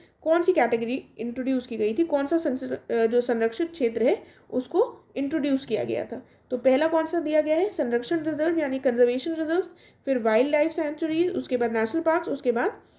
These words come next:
राष्ट्रीय संरक्षण क्षेत्र, नेशनल कंजर्वेशन जोन्स।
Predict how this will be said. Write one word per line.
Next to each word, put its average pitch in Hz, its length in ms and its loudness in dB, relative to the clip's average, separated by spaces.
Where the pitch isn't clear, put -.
राष्ट्रीय 226 440 2
संरक्षण 240 460 -2
क्षेत्र, 226 320 -2
नेशनल 226 400 0
कंजर्वेशन 226 560 2
जोन्स। 233 380 -4